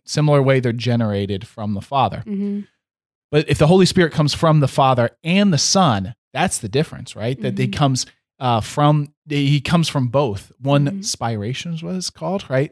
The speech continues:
Speaker 2: Mm-hmm.
Speaker 1: Holy Spirit, spirate. That's
Speaker 2: Mm.
Speaker 1: kind of a, it's a
Speaker 2: Mm.
Speaker 1: cool theological term, a
Speaker 2: Mm.
Speaker 1: spiration.
Speaker 2: Mm.
Speaker 1: Yeah.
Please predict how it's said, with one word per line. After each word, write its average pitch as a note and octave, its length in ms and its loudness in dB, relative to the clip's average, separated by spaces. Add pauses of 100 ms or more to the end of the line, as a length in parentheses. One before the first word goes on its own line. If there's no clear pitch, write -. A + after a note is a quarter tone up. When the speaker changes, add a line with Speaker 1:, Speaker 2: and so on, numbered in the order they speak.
(140)
Speaker 2:
Mm-hmm. G3 120 -10
Speaker 1:
Holy C#3 160 -2
Spirit, C3+ 460 -4
spirate. C3+ 600 -4 (100)
That's A3+ 320 -2
Speaker 2:
Mm. F#3+ 80 -8
Speaker 1:
kind C3+ 160 0
of A#2+ 60 0
a, A#2 120 4 (280)
it's A3 120 -6
a G#3+ 60 0
Speaker 2:
Mm. G3+ 60 -6
Speaker 1:
cool D3 240 4
theological B2 640 -2
term, A#2 340 -6
a A3+ 80 -10
Speaker 2:
Mm. A#3+ 60 -4
Speaker 1:
spiration. A#2+ 760 0 (220)
Speaker 2:
Mm. A3 180 -8 (280)
Speaker 1:
Yeah. D3 240 0